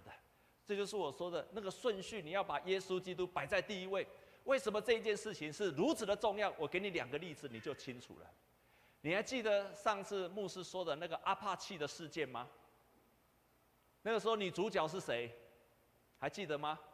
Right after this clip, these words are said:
还记得吗？哎，你们到底有没有在看报纸啊？你们有没有在看电视啊？那个女主角是谁？还记得吗？李倩蓉啊，还记得吗？你是记得还不记得？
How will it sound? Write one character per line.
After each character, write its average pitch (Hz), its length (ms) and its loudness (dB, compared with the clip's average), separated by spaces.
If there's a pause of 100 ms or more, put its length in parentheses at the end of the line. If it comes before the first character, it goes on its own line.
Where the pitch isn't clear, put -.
(920)
还 156 80 -8
记 196 160 -10
得 156 100 -2
吗？ 151 180 -8 (600)
哎， 143 100 -8 (120)
你 135 120 -8
们 143 140 -8
到 185 240 -8
底 117 180 -8
有 110 100 -4
没 151 80 -10
有 139 80 -8
在 139 140 -10
看 139 300 -14
报 117 240 -12
纸 - 160 -20 (100)
啊？ - 80 -20 (300)
你 139 80 -4
们 165 80 -2
有 160 40 -4
没 175 60 -6
有 175 60 -4
在 180 80 -8
看 180 240 -8
电 160 180 -6
视 147 220 -14
啊？ 98 100 -10 (400)
那 202 80 -2
个 202 80 0
女 170 80 0
主 151 140 -8
角 139 120 2
是 160 120 -6
谁？ 131 160 -6
还 127 80 -2
记 151 160 -10
得 120 120 -4
吗？ 117 220 -8 (200)
李 139 140 0
倩 202 360 -4
蓉 135 200 -2
啊， 147 280 -4
还 156 100 -6
记 190 160 -12
得 147 160 -4
吗？ 147 180 -6 (2250)
你 117 100 -16
是 156 120 -12
记 180 180 -10
得 123 140 -6
还 113 100 -4
不 117 100 -10
记 131 200 -10
得？ 90 180 -12